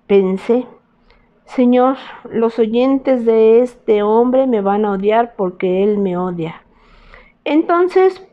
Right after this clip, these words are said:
por hábito, dirigí mi mente hacia Jesús y pregunté, "¿Qué debo hacer?". Inmediatamente escuché el pensamiento, "¿Tú qué crees?". Con eso la respuesta era evidente.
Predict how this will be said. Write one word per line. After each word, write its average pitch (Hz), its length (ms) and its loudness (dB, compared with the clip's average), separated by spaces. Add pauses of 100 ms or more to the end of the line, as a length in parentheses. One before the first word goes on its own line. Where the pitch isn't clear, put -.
(200)
por 208 220 0
hábito, 226 640 -2 (180)
dirigí 226 480 -2
mi 285 160 2
mente 240 420 0
hacia 214 320 -2
Jesús 277 500 -4 (280)
y 233 120 -2
pregunté, 208 680 0 (640)
"¿Qué 247 160 0
debo 254 300 2
hacer?". 269 420 -2 (800)
Inmediatamente 285 880 2
escuché 247 380 -4
el 247 100 -2
pensamiento, 208 880 -2 (580)
"¿Tú 196 240 0
qué 214 240 -6
crees?". 247 560 -4 (960)
Con 359 160 0
eso 494 200 0 (100)
la 302 100 2
respuesta 269 460 -2
era 262 100 0
evidente. 160 520 -6